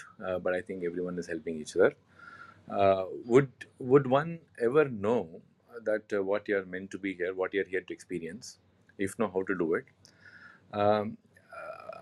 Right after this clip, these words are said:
parallelly, even if you know it, uh, the day-to-day dharma, that is also is, is important.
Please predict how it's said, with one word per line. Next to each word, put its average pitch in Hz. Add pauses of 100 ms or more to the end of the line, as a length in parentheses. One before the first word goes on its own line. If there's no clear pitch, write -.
parallelly, 180
even 160
if 170
you 156
know 135
it, 101 (160)
uh, 104
the 101
day-to-day 139
dharma, 113
that 101
is 113
also 104
is, 92
is 90
important. 87